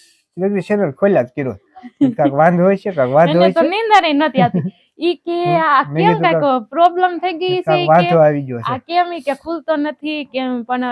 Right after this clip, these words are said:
Speaker 2: એમાં લખેલું જ હતું કે એક બે વીકની, ત્રણ વીક સુધીની વાર લાગશે એમ લખેલું પણ હતું.
Speaker 1: પણ તમે
Speaker 2: પણ
Speaker 1: જો
Speaker 2: તોય
Speaker 1: ચેનલ
Speaker 2: ગમે
Speaker 1: મોનેટાઇઝ
Speaker 2: ઈ
Speaker 1: કરો તો મૂંઝાતા નહીં, એમાં ભાઈ વાર લાગે થોડી, હો.
Speaker 2: હા, તો કોઈ પણ ને જો આમ ચેનલ પ્રોસેસિંગમાં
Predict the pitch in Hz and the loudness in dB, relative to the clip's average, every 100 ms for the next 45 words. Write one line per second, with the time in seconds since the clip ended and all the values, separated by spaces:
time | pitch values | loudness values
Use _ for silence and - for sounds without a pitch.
0 | 247 311 302 262 320 - 370 339 320 - | -4 -4 -4 -4 -6 -4 -4 -4 -8 -8
1 | 269 233 269 254 240 285 269 269 302 262 | -12 -6 -6 -6 -6 -6 -4 -6 -8 -4
2 | 269 240 - 330 339 311 330 - 339 269 | -4 -4 -4 -4 -2 -4 -6 -8 -10 -8
3 | 294 285 277 277 254 254 254 226 214 226 | -4 -2 -2 -2 -2 -6 -8 -14 -12 -10
4 | 262 320 302 294 240 214 214 214 262 - | -10 -8 -8 -8 -10 -12 -12 -12 -14 -14
5 | 139 135 156 165 170 175 180 277 294 - | -14 -4 -2 0 4 6 6 6 4 4
6 | - 285 302 294 311 277 294 262 233 160 | 2 2 4 4 4 2 2 2 4 4
7 | 139 - - _ 156 156 185 202 190 170 | 0 -12 -20 _ -8 -2 2 6 4 4
8 | 160 170 147 139 151 151 143 135 151 160 | 2 0 -2 -4 -2 -2 0 2 4 4
9 | 147 147 143 113 101 104 131 220 226 233 | 2 0 0 -4 -20 -20 -12 -12 -12 -14
10 | 208 _ _ _ 240 233 294 320 285 277 | -16 _ _ _ -12 -4 -2 -2 -2 -2
11 | 269 269 262 262 247 240 269 285 269 254 | -2 -4 -2 -2 -2 -4 -2 -4 -4 -6
12 | 262 277 269 262 262 262 247 | -4 -6 -4 -8 -6 -4 -4